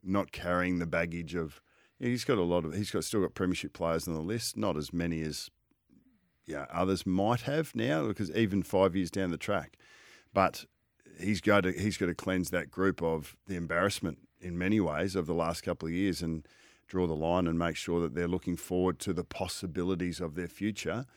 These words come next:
and the responsibilities of their present, rather than,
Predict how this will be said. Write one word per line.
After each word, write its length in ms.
and 440
the 120
responsibilities 960
of 120
their 140
present, 520
rather 380
than, 400